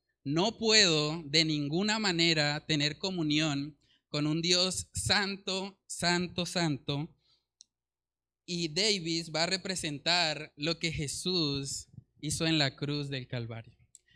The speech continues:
Los zapatos de Davis, que eran mu-, mucho más limpios, mucho más bonitos <laughs> que los míos, Él los va a colocar ahora para que yo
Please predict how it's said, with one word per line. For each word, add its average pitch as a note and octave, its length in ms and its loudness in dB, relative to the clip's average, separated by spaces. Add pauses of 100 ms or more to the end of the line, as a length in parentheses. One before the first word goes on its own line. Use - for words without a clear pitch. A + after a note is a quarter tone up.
(260)
Los D#3+ 160 4
zapatos F#3+ 580 4
de F#3+ 160 6
Davis, F#3 480 6
que E3 100 0
eran F3+ 260 0
mu-, F#3+ 180 -6
mucho F3 300 0
más F#3+ 200 2
limpios, E3 800 -2
mucho D#3+ 320 -4
más F3 520 2 (440)
bonitos D#3 760 0
<laughs> D#3+ 320 -4
que D#3 120 -2
los D3 240 -4
míos, D3 680 -4 (260)
Él E3+ 200 0
los F#3 280 0
va F#3 140 6
a G3+ 100 4
colocar F3 540 4
ahora D3+ 640 0 (240)
para D3+ 240 0
que D#3 160 2
yo D#3 160 0